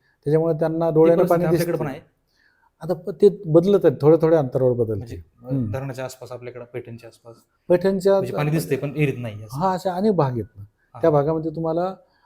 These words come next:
Speaker 1: अ, विहिरीमध्ये पाणी नाही, पण, अ, समोर पाणी दिसतंय तुम्हाला.
Speaker 2: ओके.
Speaker 1: तर हे आता तसे प्रत्येक धरणाचे उपयोग हे वेगवेगळे असतात.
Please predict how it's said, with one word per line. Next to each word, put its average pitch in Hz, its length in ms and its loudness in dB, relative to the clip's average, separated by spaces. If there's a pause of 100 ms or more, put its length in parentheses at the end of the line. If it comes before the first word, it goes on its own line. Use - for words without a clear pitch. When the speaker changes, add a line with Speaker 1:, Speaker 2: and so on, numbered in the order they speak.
(180)
Speaker 1:
अ, 139 140 -2
विहिरीमध्ये 160 460 4
पाणी 165 240 -2
नाही, 127 200 -4 (400)
पण, 143 180 -4
अ, 139 320 -2
समोर 156 300 -2
पाणी 160 320 -8
दिसतंय 156 360 -10
तुम्हाला. 120 640 -16
Speaker 2:
ओके. - 400 -20 (180)
Speaker 1:
तर 156 60 2
हे 196 320 0
आता 165 560 -2 (160)
तसे 160 120 0
प्रत्येक 175 440 0
धरणाचे 170 420 -4
उपयोग 160 360 0
हे 151 60 0
वेगवेगळे 131 420 0
असतात. 104 220 -14